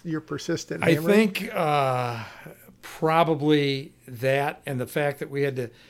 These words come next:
Speaker 2: because we had to get a new furnace, the air conditioning unit would have been a lot
Speaker 1: Oh.
Speaker 2: cheaper when we got that. So we, we did it all at
Speaker 1: Yeah.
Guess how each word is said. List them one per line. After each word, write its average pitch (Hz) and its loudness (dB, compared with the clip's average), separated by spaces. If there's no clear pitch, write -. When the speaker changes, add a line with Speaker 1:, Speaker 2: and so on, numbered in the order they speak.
Speaker 2:
because 147 0
we 156 6
had 151 6
to 139 0
get 135 2
a 135 0
new 135 -2
furnace, 156 0
the 135 -2
air 147 6
conditioning 127 -4
unit 139 -2
would 131 -2
have 127 -4
been 131 0
a 135 -2
lot 131 0
Speaker 1:
Oh. 131 -4
Speaker 2:
cheaper 127 -6
when 131 -4
we 123 -4
got 113 -8
that. 110 -12
So 117 -6
we, 120 -10
we 160 0
did 143 4
it 127 -2
all 117 -6
at 151 -12
Speaker 1:
Yeah. 156 -2